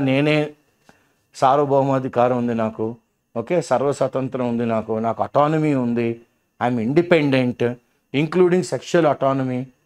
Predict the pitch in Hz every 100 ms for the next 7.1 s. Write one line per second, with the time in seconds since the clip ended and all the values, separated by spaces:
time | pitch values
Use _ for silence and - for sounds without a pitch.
0 | _ _ _ - 131 165 131 123 151 143
1 | 147 143 147 131 139 135 127 120 123 135
2 | 127 117 160 - 113 131 123 120 113 107
3 | 123 117 117 123 - - 95 - _ _
4 | _ _ - 123 131 135 135 156 175 196
5 | 156 131 127 131 110 98 95 131 131 -
6 | 113 110 135 143 180 165 160 117 110 151
7 | 214